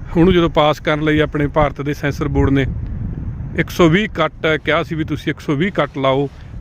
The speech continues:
ਤੇ ਜਿਹੜੇ ਜਸਵੰਤ ਸਿੰਘ ਖਾਲੜਾ ਜੀ ਨੇ ਇਸ ਫਿਲਮ ਦਾ ਮੁੱਖ ਧੁਰਾ, ਜਿਹੜੇ ਤੇ ਆਧਾਰਿਤ ਫਿਲਮ ਬਣ ਰਹੀ ਆ, ਉਹਦੀ ਜ਼ਿੰਦਗੀ 'ਤੇ, ਅਹ, ਫਿਲਮ ਬਣ ਰਹੀ ਆ, ਉਹਨਾਂ ਨੇ ਕਿਹਾ ਸੀ ਉਹਦਾ ਨਾਂ ਵਿੱਚੋਂ ਤੁਸੀਂ ਉਹਦਾ ਨਾਂ ਹੋਰ ਬਦਲੋ।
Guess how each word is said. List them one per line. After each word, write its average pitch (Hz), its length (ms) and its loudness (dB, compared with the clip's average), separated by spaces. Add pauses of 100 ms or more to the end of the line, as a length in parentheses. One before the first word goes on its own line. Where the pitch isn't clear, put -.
ਤੇ 147 100 2
ਜਿਹੜੇ 170 460 2
ਜਸਵੰਤ 165 400 0
ਸਿੰਘ 190 200 0
ਖਾਲੜਾ 147 360 2
ਜੀ 147 140 -2
ਨੇ 143 180 -2 (260)
ਇਸ - 180 -4
ਫਿਲਮ 156 200 0
ਦਾ 160 100 2
ਮੁੱਖ 147 320 -2
ਧੁਰਾ, 139 280 2 (480)
ਜਿਹੜੇ 156 140 2
ਤੇ 185 120 -2
ਆਧਾਰਿਤ 160 320 0
ਫਿਲਮ 165 260 -2
ਬਣ 139 100 2
ਰਹੀ 151 200 2
ਆ, 156 60 4
ਉਹਦੀ 160 120 0
ਜ਼ਿੰਦਗੀ 139 360 2
'ਤੇ, 147 220 2
ਅਹ, - 960 -4
ਫਿਲਮ 170 280 0
ਬਣ 151 140 2
ਰਹੀ 190 200 2
ਆ, 196 40 6
ਉਹਨਾਂ 202 140 0
ਨੇ 202 80 0
ਕਿਹਾ 190 180 2
ਸੀ 196 120 -2
ਉਹਦਾ 208 160 4
ਨਾਂ 160 420 2
ਵਿੱਚੋਂ 165 460 0
ਤੁਸੀਂ 160 260 0
ਉਹਦਾ 175 160 2
ਨਾਂ 147 280 2
ਹੋਰ 156 240 0
ਬਦਲੋ। 143 340 2